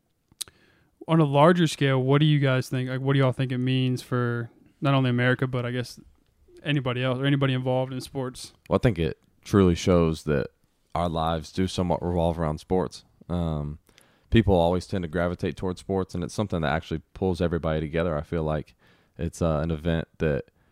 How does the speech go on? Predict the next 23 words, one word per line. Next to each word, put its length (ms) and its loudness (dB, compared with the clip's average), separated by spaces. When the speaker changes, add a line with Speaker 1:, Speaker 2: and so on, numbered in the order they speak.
Speaker 2:
you're 120 0
coming 340 0
to 140 -6
show 240 0
your 220 0
love 240 0
and 120 -6
support 340 -6
for 120 -4
a 40 -4
team, 460 -6
you 60 -6
know, 280 0
no 100 -4
matter 200 0
where 140 -2
you're 120 -2
from, 340 -4
no 60 -6
matter 220 -4
who 80 -2
you 200 -2
are. 300 -2